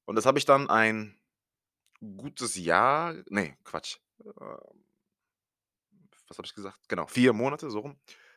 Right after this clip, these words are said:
Vier Monate, äh, gemacht, bis ich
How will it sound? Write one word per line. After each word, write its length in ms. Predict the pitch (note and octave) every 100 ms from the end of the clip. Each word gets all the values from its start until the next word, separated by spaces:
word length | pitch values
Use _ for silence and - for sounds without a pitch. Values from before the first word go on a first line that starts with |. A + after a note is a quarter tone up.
| _
Vier 280 | - C3+ C3+
Monate, 720 | A2 C#3 D#3 D#3 D#3+ F3 F#3+ _ _
äh, 480 | - - - - -
gemacht, 440 | A2 C3+ E3 - G#2
bis 500 | G2 D3 - - - _ _ _ _ _ _ _ _ _ _ _ -
ich 220 | -